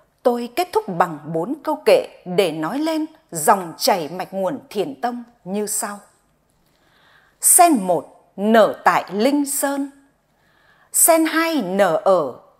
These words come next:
Yên Sơn, nước Rồng. Sen ba nở chùa Thiền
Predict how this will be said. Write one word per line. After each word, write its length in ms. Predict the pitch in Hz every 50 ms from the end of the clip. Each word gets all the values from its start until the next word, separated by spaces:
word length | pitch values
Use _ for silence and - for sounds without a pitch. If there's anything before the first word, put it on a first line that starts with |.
| _ _
Yên 300 | 262 277 294 294 294 285
Sơn, 520 | - - - - 302 302 302 302 302 285 - _ _ _ _
nước 300 | - 170 185 208 302 381 - -
Rồng. 360 | - 143 - 175 160 151 147 143 - _ _ _ _ _ _ _ _ _ _ _ _ _ _ _ _ _ _ _ _ _ _ _ _ _
Sen 360 | - - - 330 320 320 311 285
ba 360 | 330 320 320 320 311 311 - - _ _ -
nở 420 | 180 214 208 220 220 202 175 143 -
chùa 380 | - - 240 226 202 190 175 151 - -
Thiền 380 | - 190 220 208 175 165 143